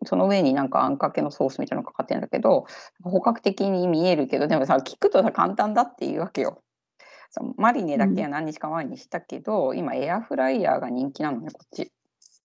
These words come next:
Speaker 2: うん。
Speaker 1: で、エアフライヤーでやっぱ十分ぐらいであ-、揚げてるっていうか、乾燥させてるから、もう、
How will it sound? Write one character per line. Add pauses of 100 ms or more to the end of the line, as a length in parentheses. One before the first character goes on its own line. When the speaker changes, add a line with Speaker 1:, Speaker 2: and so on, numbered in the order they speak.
(320)
Speaker 2:
う
ん。 (280)
Speaker 1:
で、
エ
ア
フ
ラ
イ
ヤ
ー
で
や
っ (100)
ぱ
十
分
ぐ
ら
い
で
あ-、
揚
げ
て
る
っ
て
い
う
か、
乾
燥
さ
せ
て
る
か
ら、
も
う、